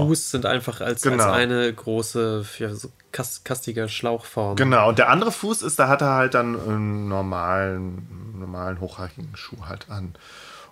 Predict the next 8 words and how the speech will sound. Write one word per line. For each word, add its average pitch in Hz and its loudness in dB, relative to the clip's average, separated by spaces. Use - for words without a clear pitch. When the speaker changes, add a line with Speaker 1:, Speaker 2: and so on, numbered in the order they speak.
Speaker 2:
Und, 110 0
ähm, 107 0
dann 113 0
auch 113 -2
wieder 113 2
so 101 -2
diese, 101 -6
diese 95 -6